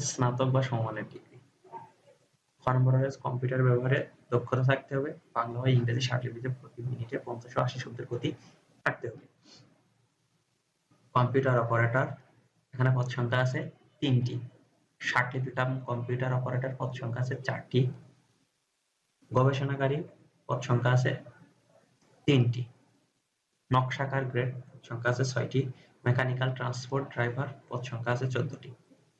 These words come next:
মিস্ত্রি ক্লাস ইঞ্জিনিয়ারিং মিটার পদ সংখ্যা আছে একটি।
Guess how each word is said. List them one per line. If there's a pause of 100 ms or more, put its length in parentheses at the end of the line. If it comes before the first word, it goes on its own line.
(280)
মিস্ত্রি (360)
ক্লাস (420)
ইঞ্জিনিয়ারিং
মিটার
পদ
সংখ্যা
আছে (1000)
একটি।